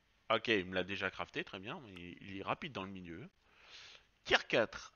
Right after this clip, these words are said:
Euh, structure tier quatre. Il m'en faut treize. Faut treize Nether Star.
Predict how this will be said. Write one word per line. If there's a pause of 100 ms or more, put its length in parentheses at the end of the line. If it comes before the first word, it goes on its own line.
(100)
Euh,
structure (140)
tier (460)
quatre. (2250)
Il
m'en
faut
treize. (3750)
Faut
treize
Nether
Star.